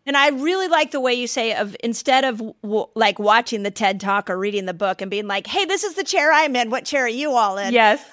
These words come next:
Speaker 1: I think what I'm hearing you say is you would ask, like, "What chair do you think I'm in? Where do, where do you think we all fit?" And then that just, that would be a middle chair person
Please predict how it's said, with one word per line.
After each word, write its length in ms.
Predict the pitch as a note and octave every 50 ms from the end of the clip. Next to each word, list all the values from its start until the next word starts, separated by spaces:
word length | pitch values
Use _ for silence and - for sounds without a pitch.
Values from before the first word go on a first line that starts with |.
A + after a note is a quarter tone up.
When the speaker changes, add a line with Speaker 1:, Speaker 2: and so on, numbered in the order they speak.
| - -
Speaker 1:
I 120 | - A#3+ C4+
think 260 | - - D4+ D4 - _
what 220 | C4+ C4+ C4 B3+
I'm 180 | B3 B3 B3 B3
hearing 320 | A#3 C4 C#4 C#4 C#4 C4
you 100 | B3+ B3
say 300 | - - - B3 A#3+ A#3
is 180 | A3+ A3 A3 -
you 120 | A3+ A3
would 180 | A3 A3 G3 F3 - -
ask, 360 | - G#3+ G#3+ G#3+ A3 - - -
like, 140 | G3+ G3+ - _ _ _ G#3 _ _ _
"What 320 | - G3+ G3 A3 C4 -
chair 240 | - - D4 D4+ D4
do 60 | C4+
you 80 | C#4 C4+
think 240 | - - C#4+ C#4+ -
I'm 240 | E4 G4+ G#4 C#4 A#3
in? 240 | D3 B2+ B2+ - F#3+ _ _ _ _ _ _
Where 180 | - A#3 C4 C#4+
do, 100 | C#4 A#3
where 220 | - C4 C4 C#4
do 80 | C#4 D#4+
you 80 | E4
think 240 | E4+ - F4 D#4 B3+
we 160 | C#4+ D4 C#4
all 180 | C4+ B3+ B3 B3
fit?" 360 | - - - D#4+ C#4 A#3 - -
And 160 | - A#3 A#3
then 180 | A#3 A3+ A3+ A#3
that 200 | A3 G#3+ G#3 -
just, 300 | - A3+ G#3+ - - -
that 220 | B3+ C4+ C4+ -
would 120 | C#4 C4+ A3
be 120 | C4 A#3+
a 40 | G#3+
middle 380 | G#3+ A#3 B3 C4 B3+ A#3+ A3+
chair 420 | - - - - B3+ B3 A#3+ A#3 A#3+
person 640 | A#3+ - - B3+ B3 B3 B3 - - A3 G#3 G3+